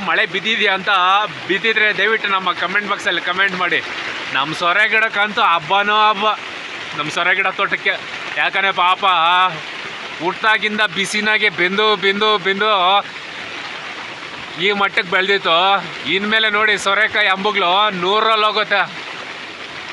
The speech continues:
ಮೂರು ದಿನಕ್ಕೆಲ್ಲ ಚಪ್ರ ಕಂಬಿದ ಮೇಲೆ ಇರುತ್ತೆ. ಯಾಕಂದ್ರೆ ಫುಲ್ ಖುಷಿ ಇವತ್ತು ನಮ್ಮ ಸೊರೆ ಗಿಡ. ಪ್ರತಿಯೊಂದು ಬೆಳೆ ಕೂಡನೂ ಅಷ್ಟೇ, ಪ್ರತಿಯೊಂದು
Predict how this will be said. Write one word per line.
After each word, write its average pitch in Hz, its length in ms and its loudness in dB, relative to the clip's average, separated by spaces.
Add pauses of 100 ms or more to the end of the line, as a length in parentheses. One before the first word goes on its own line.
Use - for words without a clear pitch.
(140)
ಮೂರು 208 260 0
ದಿನಕ್ಕೆಲ್ಲ 208 360 2 (100)
ಚಪ್ರ 196 240 -2 (100)
ಕಂಬಿದ 202 320 0
ಮೇಲೆ 196 200 2
ಇರುತ್ತೆ. 165 480 -2
ಯಾಕಂದ್ರೆ 190 360 0
ಫುಲ್ 214 340 0
ಖುಷಿ 220 260 0
ಇವತ್ತು 202 300 0 (1600)
ನಮ್ಮ 147 220 -4 (380)
ಸೊರೆ 165 240 2
ಗಿಡ. 170 80 0 (1600)
ಪ್ರತಿಯೊಂದು 170 500 0
ಬೆಳೆ 160 220 0
ಕೂಡನೂ 180 360 0
ಅಷ್ಟೇ, 160 200 -2 (840)
ಪ್ರತಿಯೊಂದು 160 380 -2